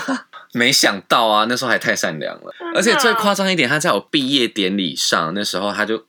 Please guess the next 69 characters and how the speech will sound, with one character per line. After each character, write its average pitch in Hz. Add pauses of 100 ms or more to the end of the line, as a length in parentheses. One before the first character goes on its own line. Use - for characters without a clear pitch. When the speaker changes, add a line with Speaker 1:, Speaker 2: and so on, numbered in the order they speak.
(120)
Speaker 1:
我 82
还 90
看 -
到 120
他 -
敲 -
了 107
一 -
个 85
人 90
说 110 (460)
：“哎， 233 (460)
我 113
刚 170
好 165
在 170
文 131
大 151
参 147
加 143
毕 143
业 143
典 107
礼 101
耶， 85
你 95
也， 87
你 104
也 95
在 92
吗？” 78 (320)
然 123
后， -
然 98
后 131
那 135
个 120
人 110
跟 104
他 107
说 127
：“对 131
啊， 101
我 87
是 110
毕 104
业 85
生。” -
然 85
后 98
他 127
们 120
俩 80
好 82
像 92
就 104
在 104
当 95
下 101
约 90
了 80
去 82
厕 -
所， -
不 -
知 80
道 78
干 -
嘛。 -